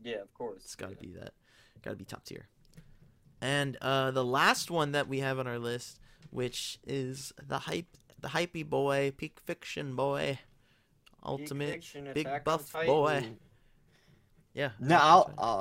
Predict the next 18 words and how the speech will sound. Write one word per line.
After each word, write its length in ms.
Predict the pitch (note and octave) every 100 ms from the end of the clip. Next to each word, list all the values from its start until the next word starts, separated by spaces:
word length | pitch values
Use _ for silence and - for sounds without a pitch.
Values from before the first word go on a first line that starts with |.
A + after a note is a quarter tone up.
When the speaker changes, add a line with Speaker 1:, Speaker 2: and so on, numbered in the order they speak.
| E2+
Speaker 1:
I 100 | C3+
mean, 320 | D3 C#3+ C3 - B2+ - - C3
okay, 240 | C3 G#2
so 200 | - C#3+
Attack 380 | C#3+ F3 G3 G3
on 140 | E3
Titan 380 | - C3 C3 A2+
here. 380 | G#2+ A#2 F#2+ F#2
So 300 | - C3 B2
season 560 | - - - F#3+ G3 F#3+
four, 480 | - C#3 C#3+ D3+ - - -
I'm 200 | - C#3+
not, 200 | D#3 D3+
like, 180 | A#2 G#2
super 600 | - - - A#2 A2+ B2+ B2+
impressed 500 | B2+ B2 C3 - C3+
with 220 | C#3 -
yet 220 | C3+ D3